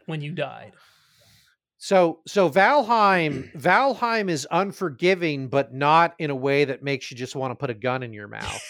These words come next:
Speaker 1: <laughs>
Speaker 2: Now, what I, what I have totally lost is I had my first base on my own private world, my fir-, my, my first real base near the second biome, the Black Forest.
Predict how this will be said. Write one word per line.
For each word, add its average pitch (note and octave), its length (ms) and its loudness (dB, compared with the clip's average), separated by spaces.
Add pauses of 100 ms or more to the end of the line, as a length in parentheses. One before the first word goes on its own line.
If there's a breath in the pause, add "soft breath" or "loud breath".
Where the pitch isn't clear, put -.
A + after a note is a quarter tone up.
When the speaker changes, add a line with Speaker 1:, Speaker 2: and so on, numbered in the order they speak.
Speaker 1:
<laughs> - 140 -18 (400 loud breath)
Speaker 2:
Now, G3 400 4 (520)
what F#3+ 300 6
I, F#3 320 6
what F3+ 220 4
I F3 120 6
have C4+ 480 2
totally E3+ 520 2
lost A#2 720 0
is D#3 200 -4
I D3+ 240 4
had B2+ 400 -4
my C#3+ 200 -2
first - 600 -6
base D#3 320 -2
on D3 140 0
my B2+ 180 -4
own C3 200 -6
private C3+ 440 -2
world, F3 380 -6
my C3 140 -8
fir-, - 260 -12
my, B2 260 -10 (360 soft breath)
my C#3+ 100 -2
first E3 300 -4 (160)
real C#3+ 260 0
base C#3+ 640 -2
near C#3 320 -4
the A#2+ 220 -8
second C3+ 420 -4
biome, C3 340 0
the A#2+ 80 -8
Black A#2+ 360 -2
Forest. B2+ 560 -8